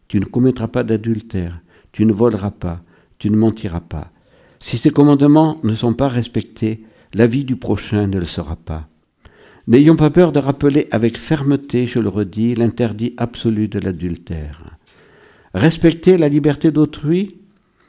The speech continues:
c'est respecter l'épouse ou l'époux de notre prochain. C'est respecter son corps, c'est combattre la pornographie qui rend esclave des passions de la chair qui annihilent la liberté.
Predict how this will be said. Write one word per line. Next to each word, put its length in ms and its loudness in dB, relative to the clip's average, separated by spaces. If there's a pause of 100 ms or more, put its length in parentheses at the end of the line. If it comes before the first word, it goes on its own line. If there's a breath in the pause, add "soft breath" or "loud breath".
(220 soft breath)
c'est 180 2
respecter 580 0
l'épouse 480 0
ou 80 -2
l'époux 360 0
de 120 0
notre 240 -2
prochain. 540 -10 (500 soft breath)
C'est 140 0
respecter 500 -2
son 200 -4
corps, 380 -6
c'est 180 -6
combattre 500 -2
la 80 -2
pornographie 840 -4 (500 soft breath)
qui 120 0
rend 240 -2
esclave 580 -2
des 120 -2
passions 680 -2
de 100 -8
la 140 -4
chair 420 -6 (100)
qui 180 -14 (100)
annihilent 600 0
la 160 -6
liberté. 640 -10